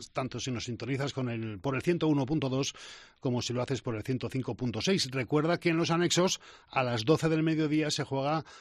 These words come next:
también el partido del Promesas, buscando la permanencia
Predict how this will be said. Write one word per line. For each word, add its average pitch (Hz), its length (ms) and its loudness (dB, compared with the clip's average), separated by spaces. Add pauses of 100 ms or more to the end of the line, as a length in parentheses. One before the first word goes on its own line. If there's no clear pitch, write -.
(300)
también 120 480 4
el 110 140 -4
partido 117 420 -2
del 113 160 -2
Promesas, 202 580 4
buscando 156 520 0
la 151 160 4
permanencia 165 1120 2